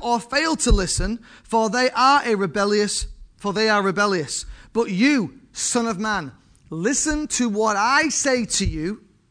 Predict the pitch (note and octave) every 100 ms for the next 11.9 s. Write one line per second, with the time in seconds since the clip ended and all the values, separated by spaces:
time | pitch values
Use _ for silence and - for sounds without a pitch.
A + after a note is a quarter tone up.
0 | _ _ - C#3+ A3 G#3+ C4 - B3 A#3+
1 | B3+ F#3 F3+ G3+ - _ - F#3 G3 E3+
2 | C#3+ _ - F#3 G3+ A3 - - D#3+ E3+
3 | E3+ G3 G#3+ A3 G#3+ - - A3 G#3 -
4 | D3+ A#2+ - _ _ G3+ A3+ - C#4 C#4
5 | C4+ - A#3+ B3+ A3+ F#3 F#3 F#3+ - _
6 | _ D3+ D#3 D#3 A#3+ A#3 A#3 - - _
7 | - D3+ F#3 F#3 - _ - E3 D#3 D#3+
8 | C3 B2+ A2+ - _ - - _ - G3
9 | _ _ _ _ _ - - - - A#3+
10 | F#3 B3+ C#4+ D4+ - - _ - F#3+ A#3+
11 | B3+ A#3 A3+ F#3+ G3 B2+ D3 B2+ D#3